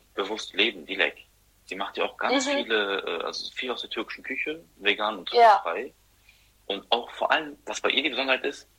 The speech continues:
Speaker 1: ganz viele Gerichte, die, wo wir, wo wir, äh, für Dings benutzen. Ähm, Teig, Teig, so Teigwarengerichte,
Speaker 2: Mhm.
Speaker 1: ja, so Börecs
Speaker 2: Mhm.
Speaker 1: und Porchas und sowas. All das
Speaker 2: Oh, ich
Speaker 1: vegan.
Speaker 2: krieg Hunger.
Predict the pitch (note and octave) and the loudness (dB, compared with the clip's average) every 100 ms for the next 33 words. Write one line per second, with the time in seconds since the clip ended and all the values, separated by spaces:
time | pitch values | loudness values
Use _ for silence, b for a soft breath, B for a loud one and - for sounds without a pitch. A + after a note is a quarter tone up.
0 | _ _ G#2+ C#3 - C3+ A#2+ A#2 A2 G#2 | _ _ -4 -2 -4 -4 0 -2 0 0
1 | A#2 - A2+ G#2 G2+ F2+ G2 F#2+ G2+ - | 0 -4 -8 -8 -10 -8 -10 -8 -8 -4
2 | G2+ G2 G#2 G2 G2 - F#2 - G2 F#2 | -4 -2 2 2 2 -2 -6 -4 -4 -4
3 | A2 - - - - - _ _ _ _ | -4 -10 -18 -12 -12 -14 _ _ _ _
4 | _ - - _ - - - _ - F2 | _ -2 -2 _ -6 -6 -6 _ -18 -14
5 | E2+ E2 - - _ _ _ _ - - | -10 -8 -8 -10 _ _ _ _ -20 -20
6 | - _ _ _ _ _ _ _ _ _ | -20 _ _ _ _ _ _ _ _ _
7 | _ _ - A#2 G2+ - _ _ - G#2+ | _ _ 0 0 0 -10 _ _ -4 2
8 | G2 - _ _ - - B2 - E2+ - | 2 2 _ _ -12 -6 -4 0 -2 -2
9 | B3 A3 D#2+ E2+ G#2+ _ - F2+ E2+ F#2+ | -6 -6 -2 -2 -2 _ -10 -8 0 4
10 | F#2 F2+ B3 - C#4 C#4+ - G2 F#2+ F#2+ | 6 4 2 -2 -2 -4 -4 -2 0 -2
11 | - E2 D#2+ D#2+ F2+ - _ _ _ _ | -6 -8 -8 -6 -6 -8 _ _ _ _
12 | _ _ G#2+ C#3+ C#3 C#3+ - - A2 A#3 | _ _ 2 2 2 -2 -2 0 2 0
13 | - B3+ D4+ B3+ A#3 B3 | 4 4 8 6 6 0